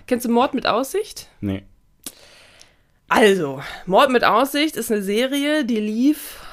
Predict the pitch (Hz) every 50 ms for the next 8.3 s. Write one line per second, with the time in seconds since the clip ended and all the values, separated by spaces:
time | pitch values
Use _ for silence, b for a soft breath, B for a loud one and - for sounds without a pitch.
0 | B B - - - 226 247 214 156 123 151 - - - 185 185 - - 185 185
1 | 226 214 - - 214 - - 196 190 190 190 - 190 190 190 190 190 185 190 190
2 | 196 - - 208 220 214 - 196 185 - 170 185 208 226 - - - 202 - -
3 | 277 277 269 - - 262 269 285 302 330 b b b b b b b b 202 214
4 | 208 214 226 - - 226 - - 226 226 226 214 208 196 208 208 - - 208 196
5 | 196 190 196 190 - - - - 190 185 185 180 180 180 180 _ _ _ _ _
6 | _ _ _ _ - 196 196 185 135 101 - - - - 254 240 - _ - -
7 | - - 202 196 185 185 180 175 170 196 226 254 269 277 269 277 277 269 269 285
8 | 285 - 285 285 320